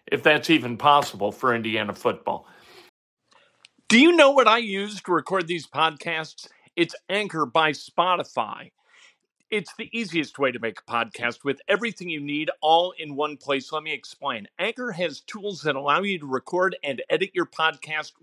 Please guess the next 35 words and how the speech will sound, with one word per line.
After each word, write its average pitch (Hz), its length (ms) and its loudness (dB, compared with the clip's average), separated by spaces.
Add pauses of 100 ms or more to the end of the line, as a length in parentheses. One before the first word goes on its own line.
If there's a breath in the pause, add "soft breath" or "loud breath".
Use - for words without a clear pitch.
right 170 200 0
from 208 200 -8
your 190 100 -2
phone 180 440 2 (340)
or 196 180 6
a 180 40 0
computer. 147 500 -6 (320 soft breath)
It's 185 160 0
all 208 280 4
really, 180 280 2
really 147 240 0
easy. 147 400 -6
It's 156 200 -4 (100)
all 185 240 6
really 165 280 2
intuitive. 147 560 0 (320 soft breath)
When 175 220 4
hosting 220 500 -2
on 208 160 0
Anchor, 180 280 0
you 196 120 -6
can 147 220 -8
distribute 208 480 -2
your 196 140 -2
podcast 185 680 0
on 147 140 0
listening 180 360 -4
platforms 170 680 -2
like 131 160 0
Spotify, 185 880 -2
Apple 175 300 -4
Podcasts, 170 800 -4
and 143 160 -8
more. 180 340 4 (320 soft breath)
It's 220 180 -2